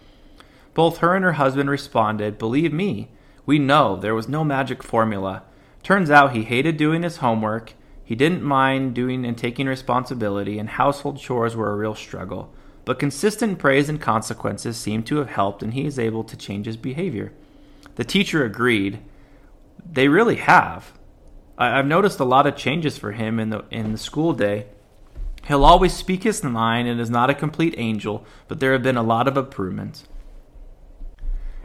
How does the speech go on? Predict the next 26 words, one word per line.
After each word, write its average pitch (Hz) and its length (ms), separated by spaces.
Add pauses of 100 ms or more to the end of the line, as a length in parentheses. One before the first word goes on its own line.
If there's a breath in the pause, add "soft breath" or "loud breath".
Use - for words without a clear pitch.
As 156 180
she 175 140
drove 185 320
home 160 240
from 143 160
the 123 80
parent-teacher 135 600
conference, 107 500
she 117 100
couldn't 156 260
help 131 240
but - 100
reflect 120 440
on 117 80
the 113 80
gratitude 120 640
that 135 120
she 151 200
had 104 300
on 107 100
how 127 240
different 117 420
her 123 160
life 123 340
had 143 180
become 107 480